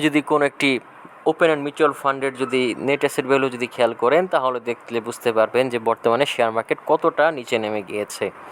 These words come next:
তো আসলে এভাবে করে চলতে পারে না। আশা করেছিলাম ঈদের পরে মার্কেট পজিটিভ হবে, কিন্তু সেটা আর সম্ভব হয়ে ওঠেনি, মার্কেট পজিটিভ হয়নি। এবং দুই নম্বর বিষয় হচ্ছে আশা করেছিলাম যে ভালো ভালো মূল্যের শেয়ারগুলো বৃদ্ধি পাবে, তো সেটাও কিন্তু আসলে আমরা দেখতে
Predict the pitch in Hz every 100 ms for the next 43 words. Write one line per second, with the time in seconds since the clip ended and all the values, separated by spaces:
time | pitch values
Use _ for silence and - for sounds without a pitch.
0 | - - - - - - - - 131 143
1 | 147 139 151 151 160 156 147 147 131 151
2 | 139 135 147 139 143 139 139 135 127 139
3 | 135 131 120 127 - 131 135 135 127 151
4 | 165 123 117 120 117 123 123 120 123 127
5 | 131 131 139 139 147 156 196 - - -
6 | - - 113 123 135 120 - - 135 135
7 | 135 135 135 135 170 - - - - -
8 | - 139 135 147 151 147 143 143 139 -
9 | 156 135 - 131 151 139 - 143 139 131
10 | - - 117 127 120 - - - - -
11 | - 110 127 151 147 147 135 131 139 139
12 | - 135 127 127 123 127 123 123 135 196
13 | - 117 - 135 139 127 123 - 104 -
14 | 117 139 165 107 -